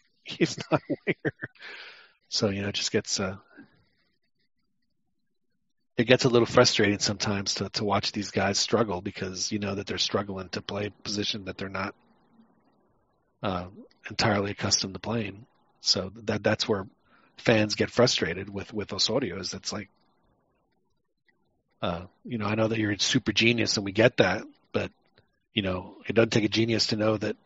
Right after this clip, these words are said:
you know, you know, maybe you can, you know, not play your, your best offensive player as a,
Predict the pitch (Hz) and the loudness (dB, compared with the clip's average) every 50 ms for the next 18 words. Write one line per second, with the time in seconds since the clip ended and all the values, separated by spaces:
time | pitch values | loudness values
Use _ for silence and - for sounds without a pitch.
0 | _ - 127 120 110 - - - 131 117 113 110 110 110 104 110 110 107 107 104 | _ -8 -6 -6 -6 -6 -4 -4 -4 -4 -4 -2 0 0 0 0 0 -2 -2 -4
1 | - 104 95 90 87 - - - - - - - - - - - _ _ _ _ | -6 -8 -10 -10 -14 -18 -20 -20 -20 -20 -18 -18 -16 -16 -18 -18 _ _ _ _
2 | _ _ _ _ _ _ - - - - _ - - 135 127 131 135 135 127 127 | _ _ _ _ _ _ -20 -20 -20 -20 _ -2 0 2 2 4 6 6 6 6
3 | - - - 135 127 123 123 120 120 113 110 110 107 104 104 - - - 131 135 | 4 4 6 8 10 10 10 10 8 8 8 6 6 4 2 -2 -4 0 4 4
4 | 123 110 107 127 127 123 - 127 120 - - 123 113 - 110 - - - 123 127 | 4 6 8 8 8 8 8 8 8 8 6 4 4 2 0 0 4 8 10 12
5 | 131 127 117 117 113 110 - - 110 110 110 107 | 12 12 12 10 8 8 6 4 2 0 0 -2